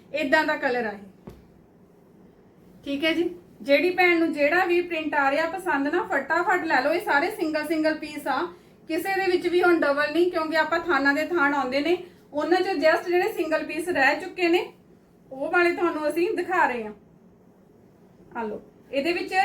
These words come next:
ਡਿਜ਼ਾਈਨ ਦੇ ਵਿੱਚ ਤਿੰਨ ਕਲਰ ਹੈ, ਤਿੰਨ ਕਲਰ ਜਿੰਨੇ ਹੀ ਡਿਫਰੈਂਟ ਰਹਿਣਗੇ। ਇਹ ਰਹੂਗਾ ਜੀ orange, ਲਾਈਟ ਜਿਹਾ orange ਸ਼ੇਡ,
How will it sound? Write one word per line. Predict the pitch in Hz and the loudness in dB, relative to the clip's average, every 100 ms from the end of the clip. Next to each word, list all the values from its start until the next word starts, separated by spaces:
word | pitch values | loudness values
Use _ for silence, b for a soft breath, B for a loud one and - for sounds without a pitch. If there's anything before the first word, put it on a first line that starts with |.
| 311 | 0
ਡਿਜ਼ਾਈਨ | 294 294 302 | 0 2 2
ਦੇ | 302 | 0
ਵਿੱਚ | 320 427 | -2 -4
ਤਿੰਨ | - 311 311 | -4 -4 -2
ਕਲਰ | 311 311 302 | -2 -2 0
ਹੈ, | 339 | -2
ਤਿੰਨ | 349 320 320 | -2 -4 -2
ਕਲਰ | 311 320 285 | 0 0 0
ਜਿੰਨੇ | 233 277 294 349 | -4 -6 0 2
ਹੀ | 381 | 2
ਡਿਫਰੈਂਟ | 285 339 294 254 | 0 -2 -4 -4
ਰਹਿਣਗੇ। | 247 226 208 - - - _ _ _ - 1077 1077 1077 1077 554 554 1077 - - - - - - - - - 554 - 554 554 554 554 1077 906 831 831 855 831 - - - - - - - - | -6 -8 -10 -14 -20 -20 _ _ _ -20 -18 -16 -16 -16 -16 -16 -18 -20 -20 -20 -20 -20 -20 -20 -20 -18 -16 -16 -16 -16 -16 -16 -18 -20 -20 -20 -20 -20 -20 -20 -20 -20 -20 -20 -20 -6
ਇਹ | 262 294 | 2 4
ਰਹੂਗਾ | 339 330 349 | 4 4 4
ਜੀ | 349 359 | 2 0
orange, | 311 277 247 240 | 0 2 0 -4
ਲਾਈਟ | 285 330 359 | 0 0 0
ਜਿਹਾ | 349 370 | 0 0
orange | 294 254 240 | 0 -2 -8
ਸ਼ੇਡ, | - 214 | -8 -8